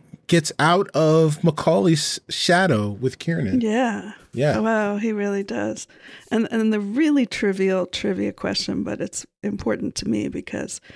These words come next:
Speaker 2: one of my favorite movies of all time is Sky High, Disney film.
Speaker 1: Yes, yes.
Speaker 2: And,
Speaker 1: <laughs>
Speaker 2: <laughs> and, uh, Nicholas Braun, uh, is, uh, in Sky High as a,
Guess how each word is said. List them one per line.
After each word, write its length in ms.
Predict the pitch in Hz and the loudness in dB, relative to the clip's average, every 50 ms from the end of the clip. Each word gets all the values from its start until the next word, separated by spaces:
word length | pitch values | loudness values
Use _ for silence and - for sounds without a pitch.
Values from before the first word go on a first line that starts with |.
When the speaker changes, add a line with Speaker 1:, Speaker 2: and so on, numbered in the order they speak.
| - - - _ _ - | -20 -20 -20 _ _ -4
Speaker 2:
one 260 | 202 196 233 233 202 | -2 0 0 0 0
of 60 | 196 | 0
my 160 | 196 214 - | -2 -4 -6
favorite 420 | - - - - - - - - - | -6 -6 -6 -6 -6 -6 -8 -8 -6
movies 560 | - - - - - - - - - - - _ _ _ _ _ _ _ - _ _ - - | -4 -4 -4 -4 -4 -4 -6 -6 -8 -10 -12 _ _ _ _ _ _ _ -20 _ _ -8 -6
of 120 | 226 196 | -4 -4
all 160 | - - - | -4 -4 -4
time 420 | - - - 202 208 202 226 240 - - | -6 -4 -2 -2 0 0 0 0 0 0
is 280 | 214 214 208 - - - - | -2 -2 -2 -4 -8 -8 -8
Sky 380 | - - - - 311 320 302 262 | -8 -8 -4 -2 0 0 0 0
High, 460 | 202 196 202 208 208 226 226 262 269 - - - - _ - 233 | 0 -2 -4 -4 -2 -2 -2 -2 -2 -4 -10 -20 -10 _ -4 -2
Disney 320 | 196 214 220 - 202 196 190 | 0 0 0 2 2 0 0
film. 280 | - - 196 - 101 | 0 2 2 4 4
Speaker 1:
Yes, 320 | 135 123 120 135 - - - | 4 4 4 2 0 2 4
yes. 320 | 170 151 156 196 - - - 214 | 6 6 6 6 4 4 4 4
Speaker 2:
And, 140 | 214 214 208 | 4 6 6
Speaker 1:
<laughs> 880 | 233 277 - - 254 339 311 - - 151 - - - - - - - - | 6 4 4 2 2 2 2 2 2 -2 -2 -4 -4 -4 -2 -2 -2 -2
Speaker 2:
<laughs> 640 | - - _ - - - - - - - - - | -2 -4 _ -6 -6 -6 -6 -8 -8 -8 -8 -6
and, 420 | - - 262 247 254 247 302 233 240 | -2 0 2 4 4 4 4 4 4
uh, 280 | 247 247 247 247 247 | 4 4 4 4 4
Nicholas 440 | 240 240 262 269 - 285 277 277 - | 4 4 2 2 2 4 2 2 2
Braun, 560 | - - 294 311 339 330 302 269 233 208 196 - - | 0 0 2 4 4 6 6 6 4 4 2 0 0
uh, 320 | 202 208 208 202 202 202 208 - | 0 2 2 2 2 2 2 2
is, 460 | 226 208 208 226 233 220 - - - - - - - - | 2 2 2 2 2 0 -2 -6 -8 -12 -14 -10 -4 -2
uh, 300 | 214 208 202 202 202 - - - | -2 0 0 -2 -2 -4 -6 -2
in 160 | - 233 262 254 | 2 4 4 4
Sky 340 | 240 - - 220 196 196 196 | 2 0 -2 0 0 0 0
High 400 | 190 190 185 185 208 240 240 - | 0 0 0 0 0 -2 -4 -4
as 300 | - - 196 190 - - | -4 -4 -4 -4 -4 -6
a, 100 | 185 185 | -8 -8